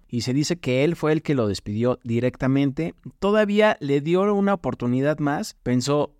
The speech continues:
"Bueno, lo voy a despedir, pero le voy a dar otro chance, ¿no? Pues, a ver",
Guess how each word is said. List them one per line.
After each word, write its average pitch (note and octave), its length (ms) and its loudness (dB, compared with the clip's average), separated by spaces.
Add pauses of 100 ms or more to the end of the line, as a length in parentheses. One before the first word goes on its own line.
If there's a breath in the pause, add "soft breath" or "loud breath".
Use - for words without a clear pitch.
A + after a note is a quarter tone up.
"Bueno, E3+ 440 0
lo D3+ 180 2
voy G#3 100 4
a - 20 4
despedir, D3+ 600 0
pero A2+ 240 -2
le A#2 100 0
voy C#3 160 0
a D3 40 0
dar D3+ 280 -2
otro C3 320 2
chance, A2 540 -4
¿no? C3 180 -2
Pues, E3 160 -8
a A2 160 -2
ver", A2+ 320 -4